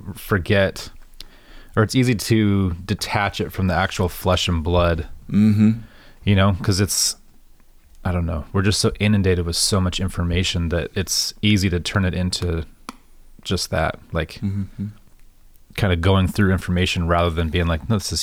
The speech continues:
Speaker 1: humans
Speaker 2: Yeah.
Speaker 1: that are being hurt."
Speaker 2: Yeah.
Speaker 1: So.
Speaker 2: Yep.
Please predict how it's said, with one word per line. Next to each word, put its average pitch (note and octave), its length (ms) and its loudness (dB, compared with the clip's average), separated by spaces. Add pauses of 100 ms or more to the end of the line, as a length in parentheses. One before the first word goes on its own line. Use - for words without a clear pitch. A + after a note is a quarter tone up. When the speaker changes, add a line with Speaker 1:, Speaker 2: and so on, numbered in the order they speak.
Speaker 1:
humans E2 540 0 (540)
Speaker 2:
Yeah. A2+ 220 2 (640)
Speaker 1:
that F2 100 0
are F2 160 4 (180)
being F2 220 2
hurt." - 480 -2 (640)
Speaker 2:
Yeah. F2+ 220 0
Speaker 1:
So. E2 220 -2 (840)
Speaker 2:
Yep. C#3+ 320 6